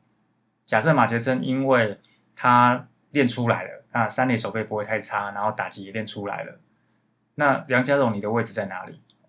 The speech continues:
这个我觉得是，我自己的立场是觉得说，呃，其实球队坦白讲，现在战绩也不是说真的很好，目前球队的问题也不在于打线或守备。那如果说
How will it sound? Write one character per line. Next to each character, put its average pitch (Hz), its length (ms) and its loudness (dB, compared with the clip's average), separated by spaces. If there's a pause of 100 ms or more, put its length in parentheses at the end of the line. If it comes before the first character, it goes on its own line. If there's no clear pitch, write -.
这 - 120 -2
个 214 120 4
我 143 120 6
觉 131 160 0
得 143 160 2
是， 151 500 -2 (380)
我 143 120 0
自 190 140 2
己 226 60 6
的 170 80 8
立 202 100 4
场 156 180 6
是 160 80 0
觉 151 140 2
得 127 80 4
说， 131 340 2 (140)
呃， 95 540 -8 (600)
其 - 160 -8
实 131 160 0
球 123 200 -2
队 123 300 0
坦 101 180 -8
白 104 160 -2
讲， 95 180 -8
现 101 80 -14
在 110 80 -2
战 107 160 -2
绩 101 140 -14
也 90 160 -16
不 107 100 -14
是 120 140 -6
说 104 240 -6
真 104 160 -6
的 104 100 -6
很 90 100 -12 (120)
好， - 400 -8 (800)
目 190 180 4
前 117 160 2
球 120 160 -4
队 135 80 0
的 127 140 2
问 131 200 0
题 98 200 -6
也 92 100 -12
不 107 200 -14
在 113 360 0
于 92 380 -10 (120)
打 92 200 -4
线 110 200 -6
或 104 200 -6
守 - 320 -8
备。 117 260 -2 (460)
那 110 340 2
如 147 140 0
果 127 200 0
说 120 540 0